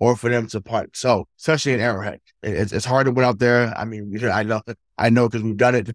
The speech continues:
<laughs> It, it, it is hard <laughs> to win out there in Arrowhead. So you, you have to have everything go right to win out there. And without, without that variable of Von Miller and a, and a completely healthy defense, I just, to me, once again, they can score with the best, but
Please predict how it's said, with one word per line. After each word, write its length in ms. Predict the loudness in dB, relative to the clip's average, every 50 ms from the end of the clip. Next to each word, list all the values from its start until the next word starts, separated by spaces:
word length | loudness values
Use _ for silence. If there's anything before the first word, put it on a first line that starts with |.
| _
<laughs> 140 | 0 0 0 -2 _ _ _ _
It, 140 | -4 -2 -2
it, 160 | -2 -2 -2
it 160 | -2 -2 -2
is 100 | -2 -2
hard 520 | 0 2 4 4 6 4 4 2 0 0 -2
<laughs> 300 | -2 -4 -4 _ _ -6
to 140 | -4 -2
win 360 | 0 2 2 2 2 2 2 2
out 240 | 0 0 0 -2
there 280 | 0 0 2 2 0 0
in 160 | -2 -4 -4
Arrowhead. 440 | -4 -4 -4 -2 -2 -2 -2 -2 -4 -8 -10
So 160 | -8 -6 -6
you, 280 | -6 -8 -10 -12 -12 -12
you 200 | -10 -6 -2 0
have 160 | 0 0 0
to 80 | 0 0
have 160 | 0 0 -2 -2
everything 680 | -2 -2 -2 -2 -4 -8 -10 -8 -6 -4 -4 -4 -2 -2
go 240 | -2 -2 0 0
right 300 | 0 0 0 0 -2 -4 _ _ _ _ -6
to 100 | -6 -4
win 180 | -4 -2 -2
out 200 | -2 -4 -4 -4
there. 240 | -6 -6 -6 -8 -10 _ _ -8
And 200 | -6 -6 -6 -4 -2
without, 340 | 0 2 2 2 2 2 0
without 320 | 0 0 2 2 2 2
that 160 | 0 0 0 0
variable 460 | 0 -2 -2 0 -2 -2 -4 -4 -4
of 100 | -4 -2
Von 260 | -2 -2 0 0 -2 -2
Miller 400 | -2 -2 0 0 0 0 0 -2 _ _ _ _ -6
and 140 | -2 0 0
a, 120 | 0 0
and 140 | 0 -2 -4
a 80 | -4 -6
completely 380 | -8 -6 -4 -4 -2 -2 -2
healthy 260 | -4 -4 -6 -6 -8
defense, 680 | -10 -10 -12 -12 -8 -6 -6 -6 -6 -8 -10 -12 -14 -16 _ _ _ _ _ _ _ _ _ _ -4 -2
I 100 | 0 0
just, 280 | 0 -2 -4 -6 -8
to 60 | -8
me, 120 | -6 -6 -6
once 180 | -6 -6 -6
again, 140 | -6 -4 -2
they 100 | 0 0
can 80 | 0 -2
score 220 | -2 2 4 4
with 100 | 4 2
the 80 | 0 -2
best, 360 | 0 0 0 0 -2 -4 -8
but 220 | -6 -6 -6 -6